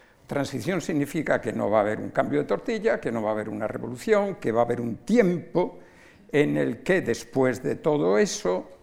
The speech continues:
españoles que vienen de un lado y de otro se encuentran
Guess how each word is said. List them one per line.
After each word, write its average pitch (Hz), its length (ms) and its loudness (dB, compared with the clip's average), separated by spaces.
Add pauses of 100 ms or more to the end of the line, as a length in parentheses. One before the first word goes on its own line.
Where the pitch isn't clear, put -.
(720)
españoles 170 580 2
que - 100 -4
vienen 147 380 2
de 123 60 -4
un 160 120 0
lado 170 440 4
y 165 60 2
de 180 120 2
otro 170 240 -2
se - 120 -8
encuentran 185 640 -2